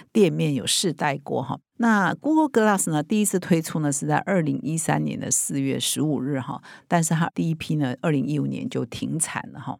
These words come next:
那么在他写这篇文章之前呢，其实 Google Glass 都还没有很大规模的突破了哈，所以就表示说他启动这个专案 Google Glass 这个智慧眼镜的这个时机呢，timing 呢，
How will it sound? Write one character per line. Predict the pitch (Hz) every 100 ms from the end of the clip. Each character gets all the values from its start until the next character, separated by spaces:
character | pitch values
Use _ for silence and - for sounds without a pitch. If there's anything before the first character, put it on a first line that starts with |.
| _
那 | 202
么 | 185 165
在 | 160 202
他 | 196 196
写 | -
这 | 147 220
篇 | 240 240
文 | 196
章 | 185 190
之 | 190
前 | 196 - 147 143
呢， | 135 139
其 | - 165
实 | 165
Google | - 165 156 151 127
Glass | 139 139 -
都 | - 151
还 | 147
没 | 131 139
有 | 147 135
很 | 127 117 - - -
大 | - 147
规 | - 151
模 | 147 76
的 | - -
突 | - 123
破 | - 233 165
了 | 117
哈， | 127 135 - - - - -
所 | -
以 | 208
就 | 185
表 | 180 151
示 | 165 185
说 | 180 175
他 | 170
启 | 180 - -
动 | - 196
这 | 175
个 | 165
专 | 143 175 180
案 | 165
Google | 143 196 180
Glass | 160 - 156 143 143
这 | 151
个 |
智 | 143 - 220
慧 | 196 185
眼 | 143 135 113
镜 | - 156
的 | 131 123
这 | 147
个 | 143
时 | - 151
机 | 175 - 226
呢， | 233 175
timing | - 165 170 151 139
呢， | 135 131